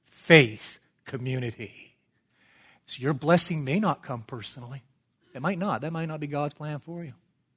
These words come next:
And you might struggle and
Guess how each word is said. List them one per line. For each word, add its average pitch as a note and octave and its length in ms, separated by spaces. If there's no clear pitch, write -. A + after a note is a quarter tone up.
And A#2+ 100
you D#3 60
might F3 160
struggle C3 460
and A#2+ 240